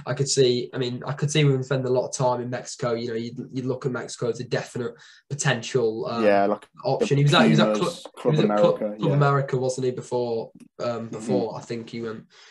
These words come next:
Speaker 1: to Atletico Madrid or wha-, whatever it was, but I think he was at Club America.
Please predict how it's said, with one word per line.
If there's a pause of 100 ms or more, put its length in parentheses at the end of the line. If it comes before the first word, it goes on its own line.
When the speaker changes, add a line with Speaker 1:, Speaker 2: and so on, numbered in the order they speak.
(160)
Speaker 1:
to
Atletico
Madrid
or
wha-,
whatever
it
was,
but
I
think
he
was
at
Club
America.